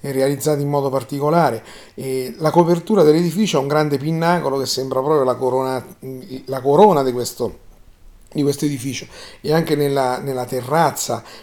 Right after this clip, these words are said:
e nella copertura dell'edificio ci sono grandi riferimenti alle forme della natura. Il tutto è, è realizzato utilizzando molte ceramiche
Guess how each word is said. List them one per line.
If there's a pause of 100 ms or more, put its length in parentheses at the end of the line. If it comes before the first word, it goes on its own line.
e
nella
copertura
dell'edificio
ci
sono
grandi
riferimenti (260)
alle
forme
della
natura. (360)
Il
tutto
è,
è (180)
realizzato
utilizzando
molte
ceramiche